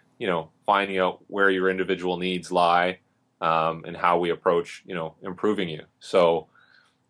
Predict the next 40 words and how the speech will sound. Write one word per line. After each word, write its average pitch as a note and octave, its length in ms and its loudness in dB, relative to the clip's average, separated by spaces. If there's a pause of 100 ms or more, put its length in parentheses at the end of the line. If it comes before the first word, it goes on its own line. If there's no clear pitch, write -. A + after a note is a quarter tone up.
and A2 600 0
that's C#3+ 180 4
very D3 240 8
advanced. A2+ 560 2
You G#2 100 -8
know, F#2+ 200 0
it, F#2+ 300 -6 (100)
it, F#2+ 180 -8 (140)
you G2+ 100 -14
know, F#2+ 80 -6
m-, F#2+ 400 -10
it A#2 200 0
<laughs> - 80 -4
might, D3 180 0
might B2 260 2
not C#3 180 4
be B2+ 120 -4
ready A2+ 300 4
for G#2+ 140 -2
the G2 100 -4
college A#2 380 4
level, F#2+ 300 0
but F#2+ 180 0
it, F#2+ 140 -6 (120)
it's G2 240 -10
an G#2 80 -6
advanced G2+ 460 -4
approach, G2+ 420 -4
which F#2 260 0
I G2+ 140 2
think F#2+ 260 -8 (880)
I G2 160 2
hear B2+ 260 2
about A2 300 4
certain G2 280 -4
pro G#2+ 240 0
teams G2+ 360 -10
doing G#2 260 -4
that. B2+ 280 -4 (420)
Um, E2+ 520 -2